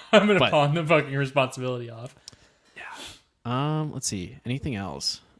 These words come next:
Speaker 2: Um, was told not to go to Chicago at sixteen, went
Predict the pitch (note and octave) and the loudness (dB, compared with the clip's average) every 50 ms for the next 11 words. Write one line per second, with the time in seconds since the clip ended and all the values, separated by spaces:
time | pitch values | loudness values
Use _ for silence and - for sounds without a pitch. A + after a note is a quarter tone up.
0 | _ _ - A#2+ B2+ C3 C#3 C#3+ C#3+ D3 D3 D3 D3 D3 D3+ D3 - _ _ _ | _ _ -6 -4 -4 -2 -2 -2 0 0 -2 -2 -2 -4 -6 -10 -14 _ _ _
1 | _ _ _ _ _ _ _ _ - - - - B2+ B2 A#2+ A2 G#2+ A2+ C3 - | _ _ _ _ _ _ _ _ -6 0 2 2 4 4 4 2 2 0 0 -2
2 | - C#3+ C#3 C#3 C#3 - - C3 - A2 G#2+ A2 A2+ A2 G#2+ - - A2 G2+ - | -2 -2 0 0 0 0 -2 -2 -2 -2 0 0 0 0 0 0 0 0 -2 -2
3 | - - G#2+ G2+ G2+ G#2 - G#2 G#2+ A2 A2 A2+ A#2 | -2 -2 -2 -2 -2 -4 -4 -2 0 2 2 2 0